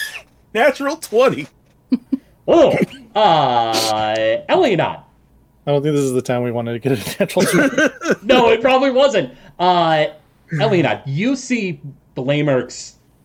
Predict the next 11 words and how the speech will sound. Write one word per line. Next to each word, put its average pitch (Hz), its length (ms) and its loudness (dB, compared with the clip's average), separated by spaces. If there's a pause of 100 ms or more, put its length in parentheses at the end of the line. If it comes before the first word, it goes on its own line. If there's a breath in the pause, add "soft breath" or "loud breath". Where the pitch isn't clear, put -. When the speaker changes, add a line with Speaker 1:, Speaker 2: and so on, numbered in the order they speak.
(120)
Speaker 2:
body, 123 640 0 (360 soft breath)
all 175 460 4
the 139 460 4
mask-like 127 720 -4
faces 123 520 -6
that 113 180 -8
make 113 380 -6
up 107 220 -8
its 143 140 -4
body, 160 440 -2
lock 139 440 -2